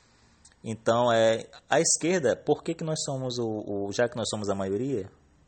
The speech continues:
nós somos oprimidos? Porque a esquerda tem os meios para isso, nós não temos meios, o que nós temos é um nome, Carcarás, nós não temos apoio financeiro,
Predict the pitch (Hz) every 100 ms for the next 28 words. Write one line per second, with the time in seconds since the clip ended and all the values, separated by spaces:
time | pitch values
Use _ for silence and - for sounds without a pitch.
0 | _ 110 110 - 110 110 107 110 110 95
1 | 85 - - _ _ _ _ _ _ -
2 | - 185 185 - 160 170 165 165 165 151
3 | 139 147 143 107 92 - - 101 98 92
4 | - - 104 117 120 135 139 135 139 139
5 | 104 90 - 95 107 110 - 104 117 139
6 | 110 95 87 - - 127 123 117 127 196
7 | 269 - _ - - - 113 101 104 165
8 | - - _ _ - - - 113 127 135
9 | 117 107 - 95 92 101 120 143 - 131
10 | 127